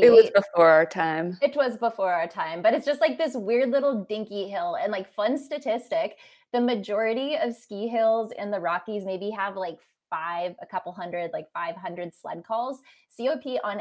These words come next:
Speaker 2: average has fifteen hundred a season. It is insane. It is a freaking mosh pit up there or, like, something around that.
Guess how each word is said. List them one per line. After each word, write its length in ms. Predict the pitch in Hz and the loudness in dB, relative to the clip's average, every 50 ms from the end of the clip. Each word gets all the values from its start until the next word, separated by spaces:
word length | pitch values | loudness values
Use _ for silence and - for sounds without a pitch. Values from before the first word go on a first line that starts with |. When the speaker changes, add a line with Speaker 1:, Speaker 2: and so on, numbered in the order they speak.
| - | -8
Speaker 2:
average 400 | - 170 165 170 175 202 214 208 214 | -6 -6 -6 -4 -4 -4 -4 -4 -6
has 220 | - 202 180 180 - - - | -6 -8 -8 -8 -8 -10 -12
fifteen 460 | 208 196 - _ - - 196 185 180 | -12 -12 -12 _ -14 -12 -10 -10 -12
hundred 520 | 180 - - 160 156 147 147 - 139 - - _ _ _ _ _ _ _ _ _ _ _ _ _ _ _ _ _ _ _ _ _ _ _ _ _ _ _ - | -12 -12 -12 -12 -12 -12 -12 -12 -14 -16 -18 _ _ _ _ _ _ _ _ _ _ _ _ _ _ _ _ _ _ _ _ _ _ _ _ _ _ _ -4
a 100 | 202 196 | -4 -4
season. 460 | 190 - 175 147 - 135 - - 175 - _ _ _ _ _ _ _ _ _ - | -4 -4 -8 -10 -10 -12 -14 -16 -18 -20 _ _ _ _ _ _ _ _ _ -4
It 100 | 226 226 | 0 0
is 100 | 240 214 | 2 2
insane. 460 | 240 233 240 240 - 208 170 156 156 | 2 0 -2 0 0 -2 -2 -2 -2
It 80 | - 233 | -2 0
is 100 | 240 - | 0 0
a 120 | 202 170 - - _ _ _ - | 0 -2 -4 -8 _ _ _ -6
freaking 360 | 320 285 - - 262 233 220 214 | -6 -4 -2 -2 -2 -2 -2 -2
mosh 280 | 196 185 175 185 - - | -2 -2 -4 -4 -6 -8
pit 140 | - 202 - | -6 -4 -2
up 180 | 226 226 - - | -2 -2 -2 -2
there 200 | 175 165 170 165 | -2 -2 0 0
or, 160 | - 196 190 | 0 0 0
like, 240 | 185 190 202 - - | 0 -2 -6 -8 -10
something 420 | - - 208 196 190 202 190 175 | -8 -8 -6 -6 -4 -6 -6 -4
around 340 | 180 170 170 165 170 170 175 | -4 -6 -6 -6 -6 -6 -6
that. 240 | 170 175 170 - - | -6 -6 -6 -6 -10